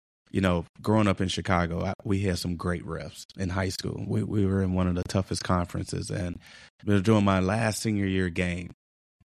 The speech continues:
um, I went up to this ref that I respected. Um, he refed my brother's games. He refed a lot of my games. And I just went up to him. We're, it's in the regional finals, and then we're, we're up one with, like, ten seconds to go.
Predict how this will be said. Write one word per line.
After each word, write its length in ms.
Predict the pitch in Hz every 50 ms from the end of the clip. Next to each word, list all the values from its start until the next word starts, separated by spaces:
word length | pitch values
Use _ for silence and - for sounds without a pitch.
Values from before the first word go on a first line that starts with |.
| - -
um, 300 | 92 90 85 87 90 95
I 40 |
went 180 | 98 107 110 110
up 100 | 107 -
to 100 | - 104
this 220 | 95 95 87 -
ref 200 | 92 95 92 90
that 120 | - 92 87
I 80 | 87
respected. 720 | 90 87 87 85 - - - 92 90 85 - 90 87 - - _ - -
Um, 260 | 87 87 87 90 101
he 80 | -
refed 300 | 95 98 104 101 95 -
my 120 | 95 90 92
brother's 440 | 90 - 98 95 90 92 90 87 -
games. 500 | 95 92 90 92 90 87 87 85 82 - _ _ _ -
He 60 | 107
refed 300 | 95 92 98 92 87 -
a 40 | 92
lot 240 | 90 95 95 95 92
of 40 | 87
my 220 | 90 92 92 90
games. 500 | 85 90 87 87 87 87 87 85 85 - - - - - - - - - - _ _ -
And 120 | - 98
I 80 | 95 90
just 200 | 110 104 - -
went 140 | 107 101
up 140 | 101 98 -
to 140 | - 101 95
him. 100 | 90 90
We're, 160 | 92 104 98 -
it's 220 | - 90 90 -
in 80 | 107 95
the 80 | 87
regional 360 | 87 95 104 101 110 101 101
finals, 520 | 92 - - 95 87 - 78 82 - - - - -
and 140 | 90 90 87
then 260 | 90 92 95 107 104
we're, 380 | - 107 107 110 101 98 98 - -
we're 200 | - - 98 92
up 160 | 98 101 - -
one 340 | 95 95 90 87 87 82 85
with, 100 | 92 92
like, 200 | 90 92 95 - -
ten 160 | - 95 87
seconds 360 | - - - - - - - -
to 60 | -
go. 180 | - - - -